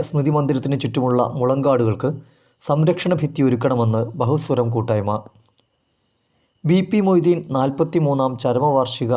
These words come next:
അനുസ്മരണ പരിപാടി സേവാമന്ദിറിൽ. അഗസ്ത്യൻ മൊഴി ഗതാഗത കുരുക്കിന് ഉടൻ പരിഹാരം കാണണമെന്ന്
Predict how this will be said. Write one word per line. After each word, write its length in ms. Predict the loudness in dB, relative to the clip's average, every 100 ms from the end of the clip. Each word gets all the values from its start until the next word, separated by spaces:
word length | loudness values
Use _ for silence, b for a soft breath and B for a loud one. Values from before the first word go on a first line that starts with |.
| -2
അനുസ്മരണ 440 | -4 -4 -4 -4 0
പരിപാടി 460 | 0 0 0 -2 -4 -8 _
സേവാമന്ദിറിൽ. 840 | -2 2 2 2 0 0 -2 -2 -4 -10 _ _ _ _ _ _ _ _ _ _ _ _ _ _ _ -4
അഗസ്ത്യൻ 420 | 0 0 0 0
മൊഴി 240 | 2 2 0 -4
ഗതാഗത 480 | -2 2 4 4 2
കുരുക്കിന് 460 | 0 -2 -2 -2 -2 -4 -4
ഉടൻ 260 | 0 0 2
പരിഹാരം 480 | 2 2 2 0 0
കാണണമെന്ന് 560 | 0 0 0 0 -2